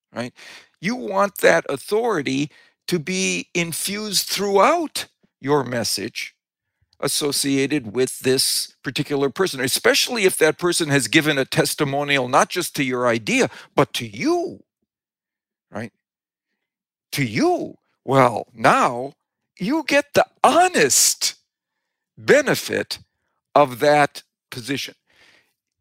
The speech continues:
But if you are the authority, here's what I think you have to do. You have to let people know about those credentials, but not when you are presenting your case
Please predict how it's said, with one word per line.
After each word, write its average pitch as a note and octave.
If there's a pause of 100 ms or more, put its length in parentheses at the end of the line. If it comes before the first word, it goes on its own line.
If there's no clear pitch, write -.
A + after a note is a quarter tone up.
(280)
But F3+
if G3+
you G#3 (260)
are B2+
the A#2
authority, F#2 (260)
here's F#3
what D3
I C#3
think D3+
you C#3+
have C3
to B2+
do. G2+ (520)
You F#3
have G3
to F3 (180)
let D3+
people E3+
know C3+ (340)
about A2+
those B2+
credentials, C3 (640)
but C3+
not B2+ (1080)
when D#3+
you D#3
are C#3+
presenting B2+
your A2+
case -